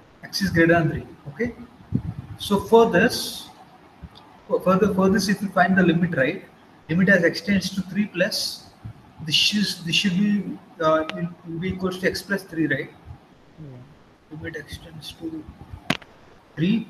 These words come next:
Speaker 1: plus, okay, x square minus nine by x minus three, it will be equals to x plus three. Okay, x plus three will be at x equals three, which is going to be three plus three,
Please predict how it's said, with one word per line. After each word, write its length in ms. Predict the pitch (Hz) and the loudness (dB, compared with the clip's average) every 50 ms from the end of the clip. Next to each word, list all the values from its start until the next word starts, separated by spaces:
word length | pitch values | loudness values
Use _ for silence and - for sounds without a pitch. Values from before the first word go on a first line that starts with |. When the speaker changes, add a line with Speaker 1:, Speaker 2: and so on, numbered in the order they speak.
| - | -4
Speaker 1:
plus, 520 | 220 247 269 262 - - - - - - - - - - - - _ - | -2 0 0 0 -2 -4 -8 -10 -12 -16 -20 -20 -20 -20 -20 -20 _ -8
okay, 180 | 160 156 - 208 | -6 -2 0 2
x 200 | 175 160 - - | 2 2 0 -4
square 220 | - - 202 202 | -4 0 0 2
minus 320 | 196 185 185 185 180 185 - | 4 4 2 2 2 0 0
nine 200 | 175 175 175 180 | 2 2 2 2
by 80 | 185 | 2
x 220 | 180 170 - - 180 | 2 0 0 -2 -2
minus 300 | 175 175 175 170 - - | 0 2 2 2 0 -2
three, 260 | - 202 247 247 - - - - - - - - - - - - | -4 -4 -4 -4 -6 -8 -12 -16 -18 -20 -18 -18 -18 -18 -10 -8
it 100 | 165 165 | -6 -4
will 120 | 170 190 185 | -2 0 2
be 100 | 196 190 | 2 2
equals 280 | 190 202 202 196 - | 2 2 0 0 0
to 80 | - 185 | -2 -4
x 160 | - - - | -4 -4 -4
plus 240 | - 190 180 180 - | -2 0 0 0 -2
three. 160 | - 143 - - - - - - - - - - - - - - - - 143 | -6 -10 -8 -6 -6 -6 -8 -12 -16 -16 -16 -16 -16 -18 -20 -20 -14 -12 -10
Okay, 280 | 143 196 240 285 - - - - - - - - - - - - - _ _ _ - - | -4 -2 -2 -2 -2 -6 -14 -20 -20 -20 -16 -16 -16 -16 -16 -20 -20 _ _ _ -20 -12
x 140 | - - - | -8 -8 -6
plus 240 | - 214 202 196 - | -2 0 0 0 0
three 280 | - 196 202 202 190 | 0 0 2 2 2
will 60 | 190 | 2
be 320 | 208 233 269 254 202 - - | 2 2 2 2 0 0 0
at 100 | 165 160 | 2 2
x 180 | 160 160 - 196 | 2 2 0 -4
equals 360 | 190 185 190 190 190 - - | -4 0 0 0 2 0 -2
three, 180 | - 220 233 220 | -4 -6 -6 -6
which 200 | - - - - | -8 -8 -10 -12
is 180 | - 143 - | -12 -12 -10
going 240 | - 170 170 170 165 | -6 -4 -4 -2 -2
to 40 | 165 | -2
be 120 | 160 170 170 | -2 -2 -4
three 280 | - - 160 165 165 165 | -4 -4 -4 -4 -2 0
plus 280 | 165 170 160 - - - - | 2 2 2 0 -4 -12 -12
three, 160 | - 180 226 | -10 -10 -10